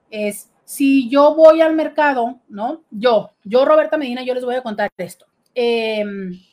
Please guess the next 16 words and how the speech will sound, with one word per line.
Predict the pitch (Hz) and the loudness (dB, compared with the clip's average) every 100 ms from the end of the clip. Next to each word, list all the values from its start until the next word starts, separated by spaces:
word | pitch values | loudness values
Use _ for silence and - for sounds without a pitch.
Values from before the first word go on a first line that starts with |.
| _ _ | _ _
yo, | 208 262 | -4 0
Roberta | 277 277 262 | 0 0 -4
Medina, | 269 233 | -6 -6
les | 226 | -8
voy | 196 | -8
a | 196 | -10
contar | 185 170 | -12 -14
esto. | - _ _ | -18 _ _
A | 247 | 0
mí | 269 339 466 466 | 2 0 -2 -6
me | 269 | -4
gusta | 247 302 - 349 | -4 -6 -2 -2
probar | 339 254 254 254 | -2 -2 -2 -2
otras | 254 254 | -6 -10
cosas, | - 185 156 - _ _ | -10 -14 -16 -20 _ _
¿sabes? | - 247 302 392 | -6 -2 -2 -6